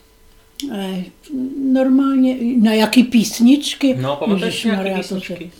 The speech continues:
Speaker 2: To byly asi český, viď?
Speaker 1: No samozřejmě, to víš, že jo.
Speaker 2: Takže
Speaker 1: Jsme nic jiného
Speaker 2: Gott
Speaker 1: ne-, a taky
Speaker 2: třeba?
Speaker 1: jsme, jak?
Speaker 2: Gott, Karel Gott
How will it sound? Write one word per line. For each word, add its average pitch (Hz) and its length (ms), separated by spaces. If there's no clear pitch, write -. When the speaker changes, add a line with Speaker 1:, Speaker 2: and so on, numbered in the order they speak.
Speaker 2:
To 139 80
byly 160 120
asi 165 200
český, - 440
viď? 113 200
Speaker 1:
No 202 160
samozřejmě, 160 1200
to 165 160
víš, 160 220
že 180 80
jo. 165 340
Speaker 2:
Takže 131 200
Speaker 1:
Jsme 190 160
nic 190 260
jiného 208 260
Speaker 2:
Gott 202 40
Speaker 1:
ne-, - 40
a 214 80
taky 220 340
Speaker 2:
třeba? 262 200
Speaker 1:
jsme, 247 180
jak? 277 400
Speaker 2:
Gott, 139 420
Karel 143 320
Gott 147 320